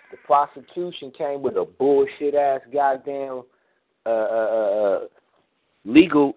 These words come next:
legal attack. That shit was the weakest shit I ever seen in my life. You gonna come with one charge of, of, of, of murder, murder in the first degree? Like, you knew that shit wasn't gonna hit. Y'all coulda had, like, twenty different charges on this nigga if you really, really wanted the motherfucker for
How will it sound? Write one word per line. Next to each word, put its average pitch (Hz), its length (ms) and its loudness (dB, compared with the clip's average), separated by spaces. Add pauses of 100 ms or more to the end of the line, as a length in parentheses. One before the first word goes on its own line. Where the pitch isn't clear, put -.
legal 151 440 0
attack. 156 460 0
That 175 220 -4
shit 156 100 -4
was 123 160 -12
the 120 80 -4
weakest 156 440 -6
shit 160 100 0
I 156 80 6
ever 147 220 0
seen 160 140 -6
in 160 40 -6
my 156 140 -4
life. 131 360 -6 (1000)
You 123 100 -10
gonna 147 160 4
come 143 220 6
with 120 120 6
one 151 200 2
charge 156 420 0
of, 127 140 -4
of, 110 180 -6
of, 110 220 -8
of 104 180 -14
murder, 160 400 2 (560)
murder 151 320 2
in 143 80 -2
the 139 60 -10
first 156 320 -2
degree? 160 500 -4 (160)
Like, 143 220 0
you 160 80 -8
knew 190 140 0
that 160 240 4
shit 147 140 -4
wasn't 139 220 -4
gonna 127 260 -8
hit. 185 260 0 (680)
Y'all 151 160 -2
coulda 139 280 -4
had, 139 200 2
like, 123 260 -6
twenty 170 320 -4
different 170 380 -8
charges 185 400 4
on 139 120 -8
this 139 160 -10
nigga 143 200 -6
if 131 120 -8
you 127 120 -14
really, 139 240 -4
really 135 260 -2
wanted 156 320 2
the 120 80 -4
motherfucker 127 520 -4
for 101 100 -16